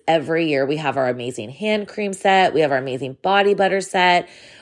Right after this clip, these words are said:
We have the set with the, um, body oil and scrub. It's like, oh God, it's so luxurious. I love our body <laughs> oils so much. So it's a great time to try Beautycounter. It's a great time to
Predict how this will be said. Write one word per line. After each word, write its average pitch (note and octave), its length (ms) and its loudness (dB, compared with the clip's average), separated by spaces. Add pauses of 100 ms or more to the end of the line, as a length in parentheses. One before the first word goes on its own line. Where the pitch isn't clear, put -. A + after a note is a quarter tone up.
We F3+ 80 2
have E3 340 2
the D#3 80 -2
set D#3 320 -2
with D3+ 200 -2
the, C#3+ 320 -2
um, C3 420 -4
body E3+ 420 2
oil E3+ 320 4
and C#3 180 -4
scrub. E3 540 2
It's - 140 -6
like, - 200 -10
oh G#2+ 180 -2
God, D2 240 -4
it's A#2+ 180 -8
so C#3+ 320 2
luxurious. C#3 840 0
I D#3+ 100 0
love C#3 460 0
our C#3 180 -2
body A#2+ 300 -2
<laughs> - 20 -2
oils F#3 560 2
so C#3+ 300 0
much. C#3+ 460 0 (320)
So G#3 360 2 (800)
it's G#3+ 120 2
a G3+ 60 2
great G3 440 0
time G#3 420 0
to D#3 200 -2
try F#3 440 0
Beautycounter. F3+ 840 -2
It's D#3+ 160 -2
a C3+ 60 0
great - 240 -2
time D3 240 -6
to D3 260 0